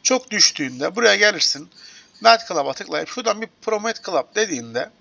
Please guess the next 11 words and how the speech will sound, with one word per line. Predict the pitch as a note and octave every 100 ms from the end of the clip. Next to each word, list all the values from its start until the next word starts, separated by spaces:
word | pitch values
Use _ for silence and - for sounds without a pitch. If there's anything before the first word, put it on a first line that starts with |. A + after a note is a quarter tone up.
| _ _ _ _ _ _ _ C#4+
burada | A#3
sana | F#3 G#3 G#3
bir |
görev | G3+ G#3 F#3+
açar. | - G3 - - -
Yaparsın, | A#3 - A#2+ - F#3
yükseltirsin. | D#3+ D#3+ E3 D#3 A#2+ G#2
Ama | E3+ G#3 - C#3+
buna | F3 F3
bile | C3
gerek | G#2+ F#2+